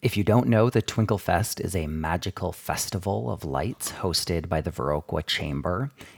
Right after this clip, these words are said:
It is on Friday, November twenty-fourth at six P M. Last year, we handed out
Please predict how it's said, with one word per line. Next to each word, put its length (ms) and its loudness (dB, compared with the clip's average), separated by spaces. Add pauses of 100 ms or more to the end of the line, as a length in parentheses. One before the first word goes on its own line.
It 140 2
is 120 2
on 200 0
Friday, 580 2
November 640 0
twenty-fourth 1040 -4
at 180 -2
six 460 -2
P 300 0
M. 280 0 (600)
Last 440 2
year, 240 4
we 120 -2
handed 340 -2
out 240 4